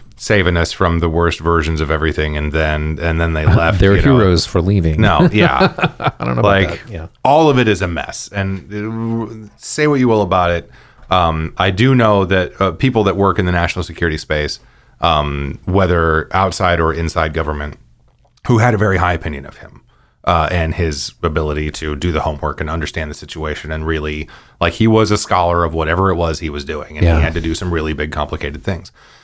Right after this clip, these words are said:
Speaker 1: So when he says something like that, uh, I think people should take it seriously. Clearly, no one is taking the State Department seriously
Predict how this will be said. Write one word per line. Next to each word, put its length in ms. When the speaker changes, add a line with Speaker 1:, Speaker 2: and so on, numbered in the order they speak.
Speaker 1:
So 460
when 320
he 180
says 260
something 300
like 240
that, 400
uh, 420
I 160
think 300
people 400
should 200
take 200
it 60
seriously. 580
Clearly, 720
no 260
one 220
is 120
taking 640
the 80
State 200
Department 380
seriously 580